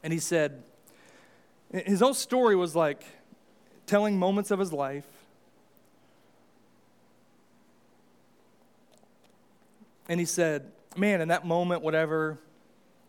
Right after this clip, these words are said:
went to youth group as a kid," or whatever it was. And he said,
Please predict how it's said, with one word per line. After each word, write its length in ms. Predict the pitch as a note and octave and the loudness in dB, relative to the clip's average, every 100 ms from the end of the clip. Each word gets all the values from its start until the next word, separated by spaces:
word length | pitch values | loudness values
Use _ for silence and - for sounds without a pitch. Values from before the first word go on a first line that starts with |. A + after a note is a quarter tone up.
| _ - _ _ _ - - - | _ -20 _ _ _ -20 -20 -6
went 160 | E3+ D#3+ | -6 -2
to 60 | |
youth 200 | E3+ F3+ | -4 -2
group 160 | G3 F3 | -2 -2
as 100 | D#3 | -4
a 60 | |
kid," 260 | D3 F3 D#3+ | -4 -2 0
or 60 | D3+ | 2
whatever 240 | A3 F3+ | 2 2
it 80 | C#3 | -2
was. 240 | C3+ C3 | -4 -4
And 80 | C#3+ | -6
he 60 | D3 | -4
said, 260 | D#3+ C3+ | -4 -4